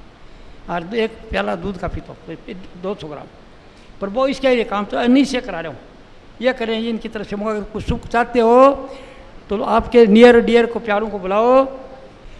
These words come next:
अपने प्यारों को, अच्छे आदमियों को बुलाओ और उनको ये ज्ञान देना। तो ये पुस्तक लें। इसके साथ एक calendar भी है, <clears throat> वो कैलेंडर जीवन सूत्र हैं। अगर कोई समझदार आदमी वो जीवन सूत्र पढ़ कर उसके मुताबिक अपनी रहनी बढ़ा लेगा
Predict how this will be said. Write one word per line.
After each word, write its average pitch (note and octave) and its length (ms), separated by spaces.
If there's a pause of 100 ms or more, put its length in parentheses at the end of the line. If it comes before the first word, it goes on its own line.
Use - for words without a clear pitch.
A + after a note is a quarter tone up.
(140)
अपने A3 260
प्यारों A#3 320
को, C4+ 60
अच्छे B3 220
आदमियों B3 240
को A#3+ 80
बुलाओ A#3 340
और A#3 200
उनको A3+ 260
ये G#3+ 140
ज्ञान F3 220
देना। C3 140 (360)
तो A3 60
ये G#3+ 60
पुस्तक G#3+ 340
लें। G3+ 120
इसके B3 260
साथ B3+ 260
एक B3 120
calendar B3+ 260
भी A#3 160
है, A#2 120 (220)
<clears throat> F#3 140 (580)
वो A#3+ 80
कैलेंडर C4 400
जीवन B3+ 260
सूत्र C4 340
हैं। B2 180 (680)
अगर A3+ 140
कोई A3+ 200
समझदार C4 460
आदमी B3 260
वो B3 140
जीवन A#3 220
सूत्र C4 320
पढ़ C4+ 180
कर C4 160
उसके B3 220
मुताबिक A#3+ 400
अपनी A#3 260
रहनी C#4 200
बढ़ा A#3 220
लेगा A#3+ 320